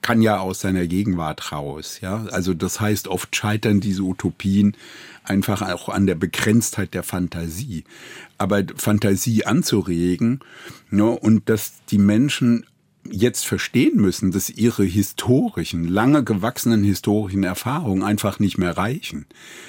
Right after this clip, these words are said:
Ja, also wenn, wenn man denkt, also im vorletzten Sommer waren die Temperaturen in Indien über Wochen um die fünfzig Grad.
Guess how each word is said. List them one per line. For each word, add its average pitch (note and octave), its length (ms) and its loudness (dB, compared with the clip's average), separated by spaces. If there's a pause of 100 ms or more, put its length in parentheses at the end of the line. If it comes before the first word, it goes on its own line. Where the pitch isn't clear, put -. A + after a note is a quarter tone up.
(260)
Ja, F#2 200 0
also F#2+ 320 0
wenn, G#2+ 340 4
wenn G#2+ 100 4
man G#2 240 4
denkt, A#2 380 2
also G2+ 460 2 (720)
im G2+ 140 2
vorletzten B2+ 600 2
Sommer A2 480 2 (1400)
waren G2+ 360 4
die G#2 140 2
Temperaturen G#2+ 1080 2
in F#2+ 280 2 (120)
Indien D3+ 680 6 (380)
über F#2+ 400 4
Wochen C3 440 4 (160)
um A2+ 180 6
die A2 120 4
fünfzig A2 600 0
Grad. D#2+ 720 -6